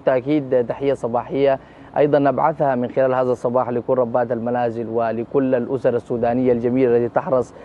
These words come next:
على متابعة مشاهدة هذا الصباح من خلال البيوتات المختلفة، ولكل الناس اللي بتسمعنا وبتشاهدنا في كل مكان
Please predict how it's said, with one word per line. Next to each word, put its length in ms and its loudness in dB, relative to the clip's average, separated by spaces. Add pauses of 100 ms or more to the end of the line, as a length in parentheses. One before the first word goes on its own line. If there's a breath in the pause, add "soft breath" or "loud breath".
(260 loud breath)
على 200 4
متابعة 500 2
مشاهدة 540 -2
هذا 200 2
الصباح 380 -2
من 140 -4
خلال 300 -2
البيوتات 480 -2
المختلفة، 560 -4
ولكل 400 0
الناس 280 2
اللي 220 0
بتسمعنا 460 -2
وبتشاهدنا 600 0
في 160 -4
كل 240 0
مكان 400 0